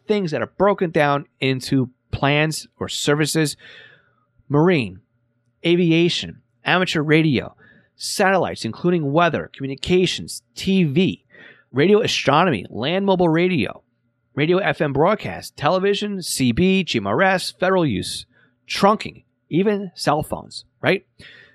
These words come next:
Things are all broken down neatly and organized.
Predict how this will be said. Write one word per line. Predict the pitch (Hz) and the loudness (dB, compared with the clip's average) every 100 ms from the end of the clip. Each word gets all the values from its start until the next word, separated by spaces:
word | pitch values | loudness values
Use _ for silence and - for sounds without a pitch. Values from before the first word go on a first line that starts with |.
| _ _ | _ _
Things | - 220 226 120 | 0 0 0 -2
are | 107 | 0
all | 151 | 2
broken | 175 175 165 139 | 2 2 0 -4
down | 135 131 135 - _ | -4 -2 -6 -10 _
neatly | 104 151 226 196 196 | -4 -2 -2 -2 -4
and | 139 - | -4 0
organized. | 147 160 156 143 143 | 2 2 2 0 -2